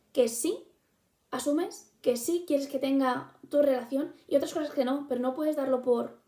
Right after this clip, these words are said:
por hecho. Hay que hablarlo, porque a lo mejor tu concepto de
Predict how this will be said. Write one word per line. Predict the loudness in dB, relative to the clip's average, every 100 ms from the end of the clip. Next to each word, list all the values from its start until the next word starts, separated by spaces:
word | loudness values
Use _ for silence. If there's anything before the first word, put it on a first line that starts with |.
| _ _ _
por | -4 -2
hecho. | -2 -6 -10 -12 _ _ _ _ _ _ _ _ 0
Hay | 2
que | 4
hablarlo, | 2 2 -2 -6 -12 _ _ _ _ 2
porque | 2 4 2 2 -2 -2
a |
lo | 0
mejor | 0 0 -2
tu | -2
concepto | -2 -2 -2 2 6
de | 6 6 4 0 -4